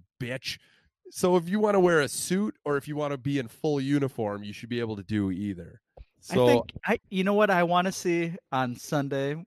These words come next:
Speaker 2: Bears Saints? I wanna see Nagy in only a girdle with hip pads, no <laughs> shirt, no pants or shoes, just a girdle with really yellowed hip pads poking
Speaker 1: Yeah.
Speaker 2: out of the girdle.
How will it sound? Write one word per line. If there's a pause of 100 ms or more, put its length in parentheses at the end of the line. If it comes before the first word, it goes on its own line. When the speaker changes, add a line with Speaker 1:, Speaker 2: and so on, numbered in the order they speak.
(300)
Speaker 2:
Bears
Saints? (800)
I (140)
wanna
see
Nagy (320)
in (100)
only
a
girdle
with
hip
pads, (260)
no
<laughs>
shirt, (420)
no
pants
or
shoes, (280)
just
a
girdle (300)
with
really
yellowed (120)
hip
pads (260)
poking
Speaker 1:
Yeah.
Speaker 2:
out
of
the
girdle.